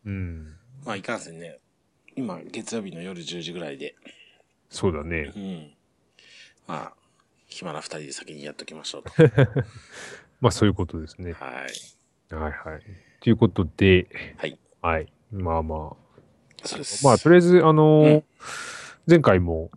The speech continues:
Speaker 1: 触れさせていただきましたけど、
Speaker 2: うん。
Speaker 1: あの、体調の悪い隊長さんから、
Speaker 2: はいはいはい。
Speaker 1: 再び、
Speaker 2: うん。
Speaker 1: えー、メールをいただきまして。
Speaker 2: ね。
Speaker 1: えー、それをまず送らせて、えー、読ませていただこうかなと
Speaker 2: うん。
Speaker 1: 思いますよ。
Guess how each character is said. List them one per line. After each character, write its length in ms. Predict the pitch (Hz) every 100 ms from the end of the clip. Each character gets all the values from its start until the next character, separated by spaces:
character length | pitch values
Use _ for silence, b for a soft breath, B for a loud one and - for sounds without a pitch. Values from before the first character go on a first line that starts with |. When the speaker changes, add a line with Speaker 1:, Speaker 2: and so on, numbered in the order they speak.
| _ _
Speaker 1:
触 120 | - 107
れ 60 |
さ 140 | 104 101
せ 80 |
て 80 | 104
い 40 | 101
た 60 |
だ 80 | 104
き 60 | 101
ま 140 | 104
し 80 | -
た 100 | 85
け 80 | 82
ど、 100 | 85
Speaker 2:
う 20 |
ん。 40 |
Speaker 1:
あ 20 |
の、 40 | 90
体 220 | - 156
調 160 | 185 180
の 160 | 180
悪 160 | 165 160
い 60 |
隊 200 | - 104
長 180 | 101 98
さ 140 | 92 92
ん 80 |
か 120 | 90 92
ら、 180 | 85
Speaker 2:
は 180 | 85 113
い 80 | 107
は 140 | 90
い 60 | 85
は 140 | 71
い。 100 | 71 _ _ _ -
Speaker 1:
再 260 | 117 - 95
び、 280 | 101 98 - _ _ -
Speaker 2:
う 40 |
ん。 40 | 104
Speaker 1:
え 320 | 104 98 98
ー、 40 |
メ 180 | 107 104
ー 20 |
ル 100 | 104 98
を 40 |
い 60 | 95
た 100 | 92
だ 120 | 90
き 120 | -
ま 120 | 85
し 100 | -
て。 220 | - 92 -
Speaker 2:
ね。 300 | 101 101 - _ _ _ _ b b b b -
Speaker 1:
え 320 | 104 82 90
ー、 0 |
そ 160 | 80 -
れ 100 | 95
を 300 | 92 92 95 135 127
ま 160 | 95
ず 100 | 85
送 480 | 87 _ _ - 95
ら 180 | 87 87
せ 140 | -
て、 120 | -
え 20 | -
ー、 220 | 90 87
読 180 | 90 92
ま 140 | 98
せ 160 | 90 -
て 100 | 87
い 40 |
た 100 | 78
だ 120 | 85 82
こ 180 | 90 85
う 40 |
か 80 | 78
な 140 | 78 -
と 100 | -
Speaker 2:
う 40 |
ん。 340 | 95 95 82 - _ _ _ B B B B B _ -
Speaker 1:
思 160 | 95
い 40 | 85
ま 120 | 80
す 140 | -
よ。 180 | 92 131